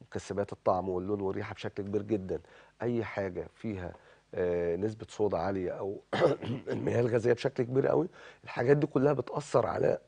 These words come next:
<clears throat> الأطفال بشكل كبير. فلازم إن أنا أبعد عن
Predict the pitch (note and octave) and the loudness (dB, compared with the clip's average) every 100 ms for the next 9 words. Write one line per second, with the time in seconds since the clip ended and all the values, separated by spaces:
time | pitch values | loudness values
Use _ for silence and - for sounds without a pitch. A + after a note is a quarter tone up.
0 | - - F#3 B2+ - - _ _ _ _ | 4 6 6 4 -2 -16 _ _ _ _
1 | _ _ - A#2 G#2+ G2+ - C3 C3 - | _ _ -2 4 6 6 10 10 10 4
2 | B2 A2+ F2 D#2+ - - - - G#2 C3+ | 2 2 0 -4 -6 -18 -18 0 6 8
3 | E3 F#3+ - G2+ C3 B2+ C#3 G#2+ E2+ | 6 0 0 2 4 4 2 2 0